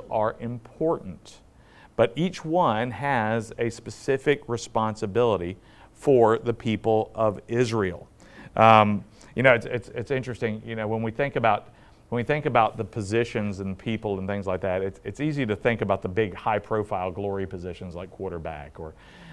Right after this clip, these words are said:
um, you know, or, uh, uh, you know, a, um, a guard, uh, a point guard in basketball or something like that. You know, the ones that seem to kinda get the most attention very frequently. But every,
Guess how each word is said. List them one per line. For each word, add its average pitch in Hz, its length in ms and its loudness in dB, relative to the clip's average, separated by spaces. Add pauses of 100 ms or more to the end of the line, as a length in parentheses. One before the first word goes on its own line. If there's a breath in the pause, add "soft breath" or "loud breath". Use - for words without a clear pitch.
(160 loud breath)
um, 87 440 2
you 98 100 -6
know, 87 180 -4 (100)
or, 92 240 -2 (320)
uh, 90 280 -6 (440)
uh, 90 280 -8
you 95 120 -10
know, 87 380 -6
a, - 80 -8
um, 85 200 -8 (520)
a 110 60 -4
guard, 95 500 2 (120)
uh, 92 240 -6
a 87 60 -6
point 110 300 -2
guard 95 320 2
in 87 160 -6
basketball 87 800 -4
or 85 80 -10
something 92 220 -8
like 87 220 -6
that. 92 300 -4 (260 loud breath)
You 107 60 0
know, 110 60 2
the 104 60 0
ones 107 260 -2
that 101 140 -8
seem 107 220 -4
to 92 80 -6 (220)
kinda 101 220 -6
get 101 180 -8
the 104 80 -6
most 95 280 -6
attention 95 540 -10
very 87 260 -8
frequently. 85 560 -14 (280 soft breath)
But - 120 -4
every, 135 380 2